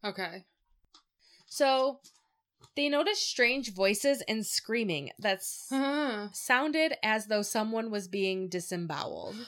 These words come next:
Speaker 1: Oh, no!
Speaker 2: Yeah.
Speaker 1: Oh, no.
Speaker 2: First of all, <laughs> Devin's first question when I told her that was,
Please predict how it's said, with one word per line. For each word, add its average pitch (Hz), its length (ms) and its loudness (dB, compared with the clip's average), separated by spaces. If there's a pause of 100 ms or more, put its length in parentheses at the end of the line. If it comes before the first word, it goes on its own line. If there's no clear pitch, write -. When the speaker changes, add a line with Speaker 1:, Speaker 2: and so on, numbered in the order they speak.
(160)
Speaker 1:
Oh, 330 380 8
no! 277 760 8 (480)
Speaker 2:
Yeah. 190 460 -4 (760)
Speaker 1:
Oh, 247 380 -6
no. 240 680 -4
Speaker 2:
First 440 340 10
of 262 120 4
all, 226 340 2
<laughs> - 80 -10
Devin's 349 440 6
first 262 260 4
question 254 400 2
when 233 100 -2
I 220 100 2
told 214 180 -4
her 220 60 -4
that 220 160 -2
was, 202 180 -2